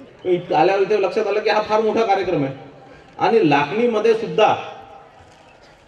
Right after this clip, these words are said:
गुरुदेव सेवा आश्रमच्या माध्यमातून एक गुरुदेव सेवा आश्रमचं काम आणि राष्ट्रसंतांचा विचार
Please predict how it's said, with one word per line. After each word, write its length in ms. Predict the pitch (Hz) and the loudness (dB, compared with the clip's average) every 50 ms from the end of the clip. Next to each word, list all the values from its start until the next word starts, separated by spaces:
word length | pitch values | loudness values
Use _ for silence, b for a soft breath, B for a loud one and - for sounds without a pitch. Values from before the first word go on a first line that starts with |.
| - - - - - - - - - - - | -20 -20 -20 -20 -20 -20 -20 -20 -20 -12 -4
गुरुदेव 420 | 120 135 156 175 202 208 220 220 220 | 0 2 4 4 4 4 4 2 2
सेवा 280 | 220 202 202 202 202 | 2 0 0 2 2
आश्रमच्या 400 | 190 185 - - 190 170 202 196 | 2 2 0 -2 -4 -6 -6 -2
माध्यमातून 500 | 185 180 175 170 196 196 196 190 - 202 | -2 -2 -2 -2 -2 -2 -2 -4 -4 -6
एक 100 | 202 190 | -8 -4
गुरुदेव 360 | 165 160 165 185 180 202 202 | -2 0 2 2 2 2 0
सेवा 220 | 190 - 185 185 190 | 0 0 0 2 2
आश्रमचं 480 | 190 175 - 190 190 196 - 196 196 | 2 0 0 -2 -4 -6 -6 -6 -6
काम 320 | 190 - 190 185 190 180 156 | -2 0 2 2 2 0 0
आणि 160 | 160 175 180 | 0 0 0
राष्ट्रसंतांचा 640 | 165 160 165 180 180 - 185 185 185 190 190 190 202 | 0 0 -2 -4 -6 -4 -4 -4 -2 -4 -2 -2 0
विचार 360 | 185 165 160 - 208 190 - | 0 0 2 2 2 2 2